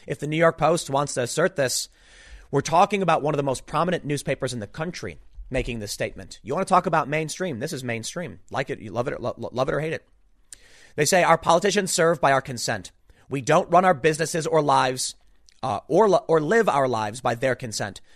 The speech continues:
The suggestion to the contrary is an affront to Americanism. It's been a long time since this country, let alone this city, really had to deal with the prospect of mass starvation.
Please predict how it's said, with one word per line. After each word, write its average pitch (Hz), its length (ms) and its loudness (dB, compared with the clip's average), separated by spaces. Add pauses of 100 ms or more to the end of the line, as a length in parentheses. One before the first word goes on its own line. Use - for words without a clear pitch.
(180)
The 139 80 0
suggestion 165 580 0
to 170 60 -2
the 170 60 -2
contrary 143 520 0
is 143 100 -6
an 131 60 -4
affront 156 460 -4
to 156 120 -4
Americanism. 127 680 -6 (680)
It's 165 120 -2
been 208 80 2
a 208 40 4
long 208 240 4
time 208 180 2
since 180 120 -10
this 185 120 -6
country, 180 320 0
let 160 140 4
alone 160 200 0
this 139 120 -4
city, 170 300 0 (300)
really 214 320 2
had 190 140 2
to 190 60 -4
deal 165 260 0
with 160 140 -4
the 151 60 -8
prospect 156 440 0
of 123 100 -2
mass 139 200 -2
starvation. 131 560 -2